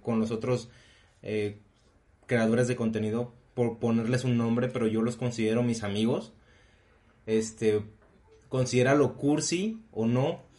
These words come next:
pero yo siento, yo siento como esa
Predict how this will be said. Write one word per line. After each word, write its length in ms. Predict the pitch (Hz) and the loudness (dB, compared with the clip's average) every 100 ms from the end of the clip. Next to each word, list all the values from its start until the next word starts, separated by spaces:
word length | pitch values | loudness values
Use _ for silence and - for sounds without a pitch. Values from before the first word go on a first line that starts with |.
| - - | -20 -4
pero 440 | 127 123 120 120 107 | 0 2 2 -2 -4
yo 260 | 117 131 | -2 -2
siento, 480 | 139 139 135 151 143 | 0 -2 0 0 0
yo 140 | 131 139 | 0 0
siento 320 | 135 143 160 | 2 0 0
como 380 | 156 127 120 120 - - | 0 0 0 -4 -10 -6
esa 560 | 123 - 143 143 135 | -4 0 0 2 0